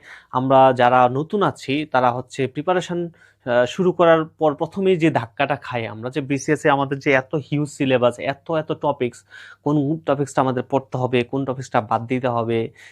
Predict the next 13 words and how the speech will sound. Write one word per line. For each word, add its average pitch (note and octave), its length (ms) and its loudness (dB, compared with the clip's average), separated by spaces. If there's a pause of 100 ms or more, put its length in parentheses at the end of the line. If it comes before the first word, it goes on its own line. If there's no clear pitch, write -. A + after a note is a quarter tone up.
(160)
কোন F3 180 4
জিনিসগুলো D#3 400 2
পরীক্ষার E3 380 -2
সবচেয়ে D3+ 440 -2
বেশি C3+ 260 2
আসে, B2+ 180 -2
কোনগুলো C#3+ 340 -2
কম C#3+ 340 0
আসে, C3+ 180 -4
এই G3 220 0
জিনিসগুলো E3+ 400 0
কিন্তু C#3+ 240 -2
আমরা A#2+ 180 0